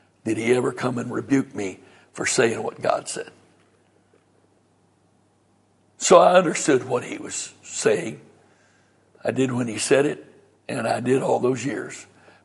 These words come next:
because I was not in rebellion to him when I obeyed God. He wanted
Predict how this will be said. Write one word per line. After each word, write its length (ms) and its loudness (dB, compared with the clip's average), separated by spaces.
because 180 -2
I 120 6
was 220 0
not 280 4
in 60 -6
rebellion 600 0
to 100 -8
him 400 -8
when 140 -4
I 40 2
obeyed 420 -2
God. 420 0
He 180 4
wanted 480 -2